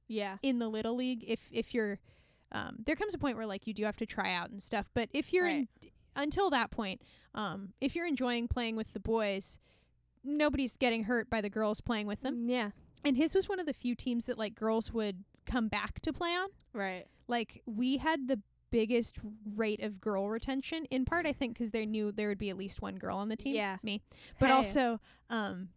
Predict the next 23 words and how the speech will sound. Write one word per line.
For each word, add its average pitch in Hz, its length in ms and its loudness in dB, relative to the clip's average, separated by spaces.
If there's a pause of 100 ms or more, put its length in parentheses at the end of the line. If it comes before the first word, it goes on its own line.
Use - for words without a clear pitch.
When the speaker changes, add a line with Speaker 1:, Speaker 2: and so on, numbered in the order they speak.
(120)
Speaker 2:
because 247 320 2
he 262 120 4
was 233 140 2
so 220 540 2
good 202 360 0
at, 190 220 -6
like, 196 500 -6
coaching 220 480 0
people 214 360 -2
into 214 360 0
being 208 440 -4
better 208 340 2
than 202 240 -4
they 185 180 -2
were. 269 400 0
Speaker 1:
Yeah. 202 380 -2
Speaker 2:
So 277 140 6
it 240 80 6
wasn't 233 260 2
a 220 60 -4
contest 208 520 -4
between 196 340 -4
the - 60 -10